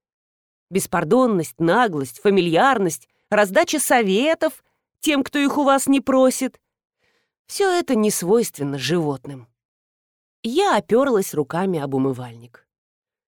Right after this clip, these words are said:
И вот что интересно. Начиная с ноября прошлого года, я решила не подстраиваться под общие стандарты сушеных кузнечиков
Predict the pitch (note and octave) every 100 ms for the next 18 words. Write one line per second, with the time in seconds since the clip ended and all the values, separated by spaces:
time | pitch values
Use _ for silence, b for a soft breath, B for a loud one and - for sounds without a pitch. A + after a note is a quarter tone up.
0 | _ - F3 D3+ E3 E4+ G#4+ - - B3
1 | C4 A3 G#3 F3+ D3 C#3 - C#3+ C3 _
2 | _ _ _ _ _ _ _ _ _ _
3 | E3+ G3 - A#3 A#3+ A3 G#3 G#3+ A#3 G#3+
4 | F#3 C3+ D#3+ D3 - D#3+ G#3 C#4+ G4+ B2+
5 | - _ _ _ _ - D4 F4+ B3+ F#3
6 | F#3 E3 G#3+ C#4+ - C#4+ - B3 G3 D#3
7 | D3 - D#3+ D#3+ D#3 C#3 - E3+ - F3+
8 | F#3+ C#4 C#4 F#3+ C#3 b _ - B3+ -
9 | B3 A3 - A#3 G3 F3 C#3 - - C#3
10 | -